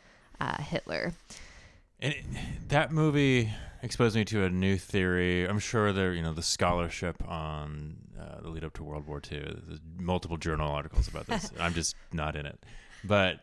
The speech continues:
Speaker 2: the, you know, typical Neville Chamberlain is like, "Oh, how did he not see Hitler as this terrible guy?" And he, like, made peace with him. And, you know, there's a famous photo of him returning, blah, blah, blah. And this film kinda cast him as, like, a,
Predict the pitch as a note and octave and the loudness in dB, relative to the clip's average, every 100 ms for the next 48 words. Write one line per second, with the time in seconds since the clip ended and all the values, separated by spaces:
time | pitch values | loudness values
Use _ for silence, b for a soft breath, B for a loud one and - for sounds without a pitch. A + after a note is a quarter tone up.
0 | - G2+ F#2+ F#2 F#2 F2+ F2 E2+ E2 _ | -8 0 2 4 4 2 2 0 -2 _
1 | _ _ - F2 F#2 F#2+ F2 F2 D#2+ D#2+ | _ _ -4 0 2 2 2 2 2 2
2 | A2 G2+ F#2+ F#2 E2+ D#2 D2 F2 F2 D#2+ | 4 6 6 6 4 0 -2 4 6 6
3 | F#2 F2 E2+ D#2+ D2+ - F#2 F2+ F2 F2 | 4 2 2 0 -2 -2 0 2 2 0
4 | E2 D#2+ D2+ D2 - - - D#2 D#2 - | -2 -4 -4 -6 -8 -8 -8 -8 -12 -8
5 | G#2+ G#2+ G#2 G2 F#2+ E2 D2+ C#2+ D2+ D#2 | 0 4 4 6 4 2 0 -6 -8 -8
6 | - A2+ G#2 G2 G2 F#2+ F2+ D#2+ C#2+ C#2+ | 0 0 0 0 4 4 2 0 -4 -6
7 | C#2+ D2 D2+ D2+ D#2 D#2 D2 - G#2 F#2+ | -8 -8 -8 -8 -6 -6 -6 0 4 6
8 | F#2 E2 D2 - A2 G2+ F#2+ F2+ D2 C#2+ | 4 2 -2 -2 2 4 2 0 -4 -8
9 | D2 F2+ F2 E2+ - b b b b b | -4 0 2 0 -4 b b b b b
10 | b b b - E2+ E2+ E2 E2 D#2+ D#2 | b b b -2 2 4 2 2 -2 -4
11 | - - - G2+ G2 - G#2+ G2 F2+ F#2 | -8 -12 -6 -2 0 2 4 4 4 0
12 | E2 G2 F2 - E2+ E2 D#2 D#2 D2 D2 | 2 2 2 0 -2 -2 -2 -4 -4 -6
13 | C#2 C#2+ | -8 -8